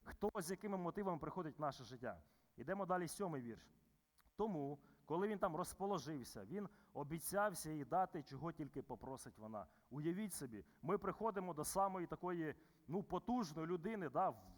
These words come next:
в оточенні, в країні, і вона каже: "Яке твоє бажання?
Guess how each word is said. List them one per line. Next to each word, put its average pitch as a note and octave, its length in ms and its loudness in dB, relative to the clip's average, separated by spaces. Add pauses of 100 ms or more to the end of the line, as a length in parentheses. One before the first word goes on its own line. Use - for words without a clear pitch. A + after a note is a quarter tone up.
(880)
в B2+ 40 -8
оточенні, F3+ 600 -2
в B2 60 -10
країні, G#3 520 0 (280)
і C#3+ 60 -2
вона G#3+ 180 6
каже: A3 300 2
"Яке F#3+ 320 2
твоє A3 340 2
бажання? D#3 920 0